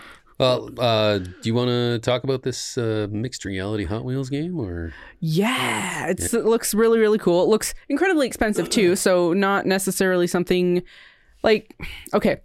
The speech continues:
Speaker 1: It's
Speaker 2: So what
Speaker 1: made
Speaker 2: it is, you get an R C car with this package.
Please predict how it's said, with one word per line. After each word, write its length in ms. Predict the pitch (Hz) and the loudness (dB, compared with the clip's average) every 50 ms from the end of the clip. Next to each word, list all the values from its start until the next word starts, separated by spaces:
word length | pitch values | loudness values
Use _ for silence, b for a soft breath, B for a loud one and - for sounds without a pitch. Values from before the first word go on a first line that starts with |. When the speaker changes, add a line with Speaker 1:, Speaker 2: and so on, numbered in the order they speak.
| - B B B | -14 B B B
Speaker 1:
It's 100 | B - | B 2
Speaker 2:
So 60 | - | 4
what 80 | 339 381 | 4 4
Speaker 1:
made 120 | 392 370 302 | 6 4 4
Speaker 2:
it 0 | |
is, 220 | 277 277 233 214 | 4 2 2 0
you 100 | 254 247 | -2 0
get 160 | 208 254 214 226 | 2 2 2 2
an 120 | 220 - | 0 0
R 160 | - 214 208 | 0 0 0
C 240 | 208 - - 185 165 | -2 -2 -4 -4 -4
car 360 | - - - 123 - 240 262 _ _ _ _ _ _ _ - | -4 -4 -2 -2 -2 -2 -4 _ _ _ _ _ _ _ -6
with 220 | - 170 175 - | -4 -4 -2 -2
this 340 | 170 165 175 - - - - _ _ _ _ _ _ _ _ _ _ _ _ _ _ _ - - _ _ _ - - - - - - - | -2 -2 -2 -4 -8 -12 -14 _ _ _ _ _ _ _ _ _ _ _ _ _ _ _ -20 -20 _ _ _ -20 -20 -20 -20 -18 -12 -8
package. 680 | - - - 131 - - - 170 349 - - - - - | -6 -4 -4 -4 -2 -2 -2 -2 -2 -4 -6 -10 -10 -14